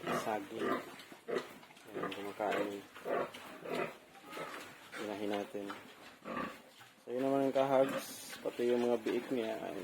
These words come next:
gusto rin kumain dyan. Actually, ito yung mga pinapakain natin sa kanila. So, ito yung stock,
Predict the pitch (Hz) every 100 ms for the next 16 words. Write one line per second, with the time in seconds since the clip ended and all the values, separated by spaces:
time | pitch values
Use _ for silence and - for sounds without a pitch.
0 | 90 101 - 117 110 107 110 95 107 110
1 | 107 107 - - - - - - - -
2 | 135 120 120 117 117 113 110 110 113 -
3 | - - - 110 110 110 107 101 104 98
4 | 101 110 98 101 104 104 - - - -
5 | - - - - _ _ 107 104 113 113
6 | 110 - - 123